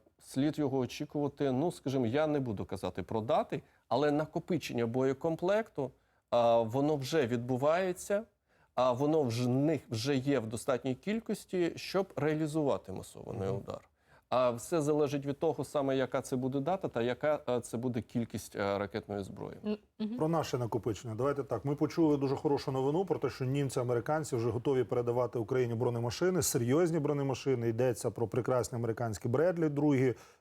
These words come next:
Speaker 2: йдеться про, а, Мардери. Е, про яку кількість йдеться і наскільки от такого класу озброєння можуть змінити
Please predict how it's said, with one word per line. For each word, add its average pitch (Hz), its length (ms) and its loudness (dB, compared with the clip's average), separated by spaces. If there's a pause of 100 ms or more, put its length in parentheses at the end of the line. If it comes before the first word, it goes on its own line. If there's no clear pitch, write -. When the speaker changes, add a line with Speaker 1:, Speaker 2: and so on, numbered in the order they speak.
Speaker 2:
йдеться 131 500 2
про, 127 640 2
а, 123 100 2
Мардери. 160 680 4 (420)
Е, 135 120 2 (120)
про 151 140 4
яку 151 200 2
кількість 196 560 0
йдеться 160 420 4
і 139 100 4
наскільки 147 580 2
от 139 340 2
такого 131 460 2
класу 127 640 2
озброєння 139 640 2
можуть 120 320 2
змінити 127 580 2